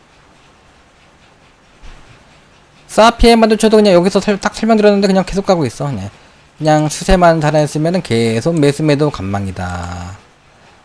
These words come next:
또 이제 본전 손실 안 보면은, 음. 박스권을 돌파하고 내렸다 다시 돌파했네. 음, 그럼 뭐 가겠지. 가긴 가겠는데 외바닥이라서 이제 못 갈 수도 있기 때문에 초보자분들이 하는 건 아니고,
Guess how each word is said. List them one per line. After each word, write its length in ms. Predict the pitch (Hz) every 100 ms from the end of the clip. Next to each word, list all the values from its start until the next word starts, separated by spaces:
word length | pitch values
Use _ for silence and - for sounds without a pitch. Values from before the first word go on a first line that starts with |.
| _ -
또 100 | 127
이제 140 | 110
본전 580 | 104 123 131 120 123 147 - _ _ _ _ - 117
손실 280 | 165 - 147
안 100 | 101
보면은, 460 | 98 95 110 147 151 104
음. 180 | 98 101 - _ _ - - - - - _
박스권을 920 | 220 226 - 226 214 208 220 156 92 101
돌파하고 480 | - 196 196 202 196
내렸다 280 | 185 180 196
다시 180 | - 135
돌파했네. 560 | 127 123 110 120 165 156
음, 200 | 90 110 -
그럼 200 | 185 185
뭐 280 | 175 165 147
가겠지. 580 | - 127 - - 80 - - _ _
가긴 500 | - 160 180 180 170
가겠는데 800 | - 131 147 139 139 151 104 90
외바닥이라서 720 | 117 131 143 135 143 165 165
이제 180 | 117 113
못 220 | 113 113
갈 180 | 151 147
수도 220 | 135 131
있기 120 | 101 107
때문에 480 | 107 113 143 98 - - - _
초보자분들이 580 | 170 165 160 151 147 139
하는 140 | 156
건 100 | 160
아니고, 460 | 110 98 92 113